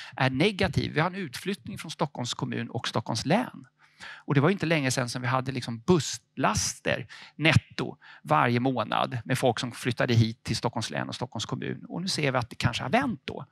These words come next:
Och jag är inte helt förvånad med tanke på den boendekostnaden som det innebär att köpa någonting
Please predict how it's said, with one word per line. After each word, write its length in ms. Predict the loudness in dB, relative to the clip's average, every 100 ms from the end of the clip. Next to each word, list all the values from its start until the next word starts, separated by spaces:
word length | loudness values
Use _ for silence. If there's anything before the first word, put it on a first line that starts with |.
| -18 -16 -16 -16 -20 _
Och 120 | 6
jag 160 | 8 8
är 0 |
inte 200 | 6 6
helt 300 | 6 4 4
förvånad 460 | 4 4 2 0
med 100 | 0
tanke 320 | 0 0 0 -4
på 300 | -2 -4 -6 _ -6
den 200 | -4 -4
boendekostnaden 760 | -6 -8 -6 -6 -6 -6 -6
som 140 | -6
det 60 | -6
innebär 280 | -6 -4 -4
att 100 | -4
köpa 300 | -4 -4 -6
någonting 400 | -6 -8 -8